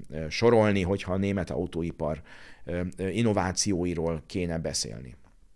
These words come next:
Hát azt látjuk, hogy a német márka erős volt, Németországot erősítette, és a többi gazdaság, amely kisebb volt, mint a német, vagy a némettel összefonódva tőle függött, ö,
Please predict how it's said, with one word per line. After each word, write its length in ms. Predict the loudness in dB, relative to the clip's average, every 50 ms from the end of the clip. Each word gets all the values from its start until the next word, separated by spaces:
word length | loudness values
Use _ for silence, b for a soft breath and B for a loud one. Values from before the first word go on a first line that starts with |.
| _ _ -20 -20 _ _ _ -20 -18 -12
Hát 180 | -8 -2 0
azt 180 | 2 2 2 2
látjuk, 440 | 2 2 2 2 2 2 2 0 -4 B B B B B B B
hogy 140 | -4 -2 0
a 40 | 2
német 340 | 2 2 2 2 0 0 -2
márka 340 | -2 -2 -2 -2 -4 -2
erős 340 | 0 2 4 4 4 2 2
volt, 260 | 4 4 4 4 4
Németországot 840 | 2 0 0 0 0 -2 -2 -2 -2 -2 -2 -4 -4 -4 -6 -6 -4
erősítette, 1000 | -2 0 0 0 0 0 0 0 2 2 0 0 0 0 0 2 2 2 2 0
és 200 | 0 -2 0 -2
a 120 | -2 4
többi 500 | 8 8 8 8 8 6 4 4 4 2 B B B B B
gazdaság, 680 | 0 2 4 4 4 4 4 2 4 2 2 2 4 2
amely 280 | 2 2 0 0 0 -2
kisebb 460 | -2 -2 -2 -2 0 0 0 0 0
volt, 200 | 0 0 0 0
mint 180 | -2 -4 -4 -4
a 80 | -2
német, 340 | -2 0 0 0 0 -2 -2
vagy 120 | -2 -2 -2
a 60 | -2
némettel 520 | 0 0 0 -2 -2 -4 -4 -4 -2 0
összefonódva 880 | 0 0 0 0 -2 -4 -4 -4 -4 -4 -4 -4 -4 -4 -4 -4 -6 -6 -6
tőle 260 | -2 -2 0 0 -2
függött, 520 | 0 0 -2 0 4 4 4 4 2 -2 B B B B B B B B B
ö, 180 | 0 2 2